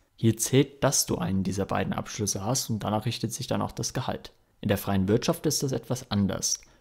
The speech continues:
Dort kann die Hochschulform, an der du deinen Abschluss erworben hast, einen Einfluss auf die Gehaltsverhandlungen nehmen, muss es aber nicht. Das richtet sich auch nach der Stelle, auf die du dich bewirbst.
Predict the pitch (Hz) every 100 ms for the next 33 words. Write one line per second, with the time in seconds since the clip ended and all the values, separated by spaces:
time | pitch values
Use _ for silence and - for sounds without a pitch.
0 | - 101 - - - - 156 143 107 104
1 | 98 - 98 - - 98 95 98 98 101
2 | - - - - - 98 98 98 98 101
3 | - - 98 - 104 107 - 101 107 107
4 | 117 - - 101 101 110 107 131 170 -
5 | _ 131 131 - - - - - - -
6 | _ _ _ 107 - 143 - 156 143 143
7 | - 127 127 131 - 120 92 - 101 92
8 | 98 - - - - - -